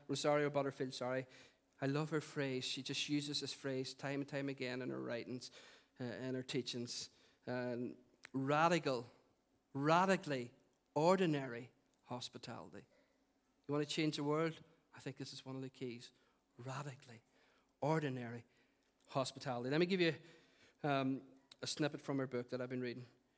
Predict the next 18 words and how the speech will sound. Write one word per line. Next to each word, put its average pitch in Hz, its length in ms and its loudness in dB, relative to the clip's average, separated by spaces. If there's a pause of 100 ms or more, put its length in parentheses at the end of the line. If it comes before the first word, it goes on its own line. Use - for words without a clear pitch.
(560)
called 131 340 4 (640)
The 135 80 -2
Gospel 135 380 0
Comes 123 540 -2
with 120 100 -10
a 123 40 -8
House 117 200 -6
Key. 123 240 -10 (1040)
God 185 420 12
calls 175 340 8
Christians 190 500 2
to 160 100 -4
practice 170 440 0
hospitality 160 720 0 (240)
in 160 120 6
order 170 260 6
to 170 140 0
build 151 340 2